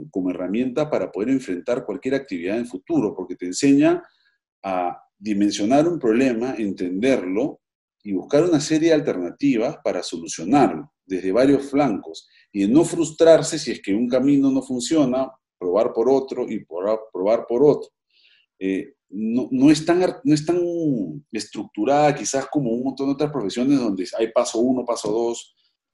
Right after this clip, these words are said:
Pienso más en las ingenierías, ¿no? Por más de que las ingenierías también están mutando y son mucho más flexibles, ¿no? Pero no es que para hacer un buen logotipo tienes que hacer uno, dos, tres y cuatro y sale un buen logotipo. Así no funciona,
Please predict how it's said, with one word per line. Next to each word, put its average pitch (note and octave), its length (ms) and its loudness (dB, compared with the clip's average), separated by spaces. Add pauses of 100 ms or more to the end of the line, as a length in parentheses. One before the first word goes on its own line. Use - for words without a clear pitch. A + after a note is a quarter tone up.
Pienso B2 240 -2
más B2+ 200 0
en B2+ 80 -2
las A#2 120 -4
ingenierías, G2 640 4
¿no? C3+ 160 -2
Por G#2 180 -2
más A#2+ 120 2
de D3 100 6
que C#3+ 100 2
las G2+ 140 0
ingenierías F#2+ 440 -4
también A#2 220 0
están A#2+ 200 0
mutando B2 360 0
y G#2 40 -2
son A2+ 160 -6
mucho B2 220 -6
más G2+ 160 -10
flexibles, G2+ 600 -2
¿no? A#2+ 160 -6
Pero F#2+ 260 2 (640)
no B2 220 8
es E3+ 120 6
que E3 400 4 (300)
para B2 220 8
hacer D3+ 200 4
un D#3 240 2
buen E3 240 8
logotipo D3 560 6
tienes C#3+ 240 8
que C3 80 2
hacer B2 280 4
uno, A#2 460 4 (140)
dos, B2 460 6
tres E3+ 260 6
y C#3 80 -2
cuatro D#3 220 6
y - 40 2
sale C#3+ 180 6
un C3+ 80 6
buen C#3 120 6
logotipo. B2 380 2
Así - 160 -4
no C#3 80 2
funciona, A2+ 500 -2